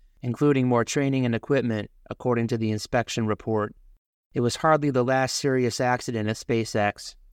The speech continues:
Since LeBlanc's death in June twenty fourteen, which hasn't been previously reported, Musk's rocket company has disregarded worker safety regulations and standard practices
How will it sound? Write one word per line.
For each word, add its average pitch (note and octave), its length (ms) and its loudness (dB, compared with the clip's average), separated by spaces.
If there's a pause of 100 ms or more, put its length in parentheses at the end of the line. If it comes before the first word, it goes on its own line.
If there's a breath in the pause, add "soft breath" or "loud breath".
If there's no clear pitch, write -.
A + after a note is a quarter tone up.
(280)
Since - 300 -4
LeBlanc's C3 480 0
death C3 260 0
in A#2+ 140 -2
June C3 240 0
twenty B2+ 260 0
fourteen, C3+ 720 -2 (240)
which A#2 240 0
hasn't D3 320 2
been A#2 160 0
previously B2+ 560 0
reported, A2 580 0 (380)
Musk's - 420 0
rocket C#3 380 0
company A2+ 420 0
has G#2+ 140 -2
disregarded C3+ 640 0
worker C3 320 -2
safety C#3 360 0
regulations G#2+ 800 0
and G#2+ 80 -8
standard A#2 400 -2
practices A#2 800 0